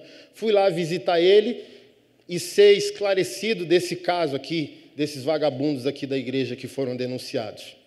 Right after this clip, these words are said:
Fui ser apaziguado assim, ó, "Uf, cuida aqui da minha ira, macho. <laughs> Me dá um conselho aqui do que fazer."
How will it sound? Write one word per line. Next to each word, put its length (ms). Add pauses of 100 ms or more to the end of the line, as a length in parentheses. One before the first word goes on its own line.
(380)
Fui 380
ser 180
apaziguado 720
assim, 180
ó, 60
"Uf, 400 (720)
cuida 220
aqui 220
da 140
minha 220
ira, 300
macho. 400 (440)
<laughs> 460
Me 120
dá 140
um 100
conselho 480
aqui 240
do 100
que 140
fazer." 640